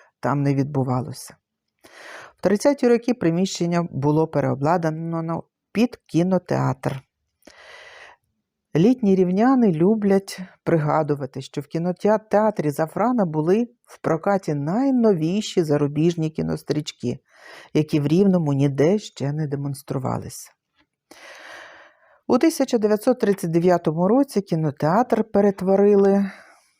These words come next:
на будинок Червоної армії. А в роки війни його приміщення було знищене і вже більше не відновлювалося. Вулиця пам'ятає і дзвінкий дитячий гомін.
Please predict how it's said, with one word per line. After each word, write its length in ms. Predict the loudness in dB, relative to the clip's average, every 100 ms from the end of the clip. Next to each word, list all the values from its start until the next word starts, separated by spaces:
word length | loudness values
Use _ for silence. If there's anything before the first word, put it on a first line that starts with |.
| _ _ -8
на 200 | -4 -2
будинок 560 | -2 0 2 2 -2 -4
Червоної 560 | -4 -4 -6 -6 -6 -4
армії. 480 | -2 -2 -4 -8 -10 _ _ _ _ _ _ _ -20 -20 -12 -4
А 100 | 2
в 60 |
роки 280 | 2 2 2
війни 380 | 2 2 0 0
його 200 | -2 -4
приміщення 640 | -4 -4 -2 -4 -6 -6 -6
було 240 | -6 -6
знищене 640 | -6 -8 -8 -10 -8 -8 -12 _ _ _ _ _ _ _ _ _ _ -20 -20 _
і 80 | -2
вже 160 | 0 0
більше 320 | 0 -4 -10 -4
не 220 | -2 0
відновлювалося. 840 | 0 -2 -4 -4 -6 -6 -10 -14 -14 -20 -20 -20 -20 -20 -20 -20 -20 -20 -4
Вулиця 400 | 2 2 2 0
пам'ятає 800 | 2 2 2 2 2 2 0 -4 -12 -20 _ _ _ -2
і 80 | -2
дзвінкий 460 | 0 -2 0 0
дитячий 500 | 0 -2 -2 -2 -2
гомін. 440 | 0 0 -2 -4